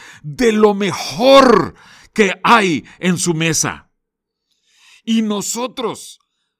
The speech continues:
a diferencia de la reina de Sabá, que llegó, estuvo un tiempo y luego se fue, y hay enseñanzas también sobre eso, pero nosotros podemos llegar a esa mesa del rey,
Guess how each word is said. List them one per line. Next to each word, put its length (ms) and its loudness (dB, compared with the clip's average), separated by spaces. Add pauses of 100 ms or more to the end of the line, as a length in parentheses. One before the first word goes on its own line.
(220)
a 100 -10
diferencia 720 -4
de 400 -6
la 160 -8
reina 380 -6
de 100 -8
Sabá, 540 -4 (280)
que 420 -6
llegó, 760 -2 (260)
estuvo 440 -6
un 180 -6
tiempo 480 -6
y 120 -6
luego 320 -2
se 140 -4
fue, 460 -10
y 280 -16
hay 280 -8
enseñanzas 720 -6
también 280 -10
sobre 380 -8
eso, 260 -12 (400)
pero 240 -4
nosotros 800 -8 (220)
podemos 580 -4
llegar 600 -4
a 200 -2
esa 440 -4
mesa 760 -8 (180)
del 400 -4
rey, 760 -2